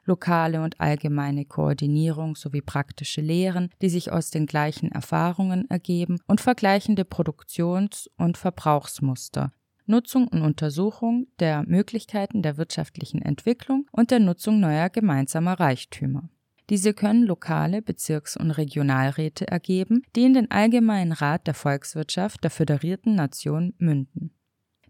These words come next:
Diese Wirtschaftsräte sollten keine Exekutivgewalt haben, sondern lediglich eine konsultative und beratende Mission. Sie können von Delegierten gebildet werden,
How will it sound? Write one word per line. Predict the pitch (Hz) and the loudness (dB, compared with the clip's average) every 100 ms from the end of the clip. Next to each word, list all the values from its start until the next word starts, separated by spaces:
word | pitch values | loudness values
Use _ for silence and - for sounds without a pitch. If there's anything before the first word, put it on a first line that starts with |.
| - | 0
Diese | 208 180 170 | 2 2 2
Wirtschaftsräte | 170 - 185 - - 175 180 214 | 0 0 -4 -4 -4 -4 -2 -4
sollten | 202 175 - 180 | 0 0 0 -2
keine | 170 170 196 | 0 0 0
Exekutivgewalt | - - 180 - 160 - 220 - 240 180 185 - | -2 -6 -8 -6 -6 -2 -2 0 -2 0 0 -2
haben, | 208 214 214 254 - | -2 -2 0 -2 0
sondern | 220 208 170 | 4 4 4
lediglich | 170 220 254 - 247 254 - | 2 2 0 -4 -6 -6 -2
eine | 170 170 | 2 2
konsultative | - 170 165 156 - 147 - 214 240 262 175 | 2 0 0 -2 -4 -6 -2 0 2 0 -2
und | 151 | 0
beratende | 147 143 139 - 165 170 | 0 2 0 0 -2 0
Mission. | 175 - 147 139 139 - _ _ _ - | -2 -4 -4 -4 -6 -10 _ _ _ -8
Sie | - - | -4 4
können | 247 277 | 6 6
von | - 240 | 8 6
Delegierten | 202 180 170 165 170 - 190 | 6 4 2 2 2 2 2
gebildet | 175 202 196 170 - | 4 6 6 4 0
werden, | 147 143 160 | 0 0 0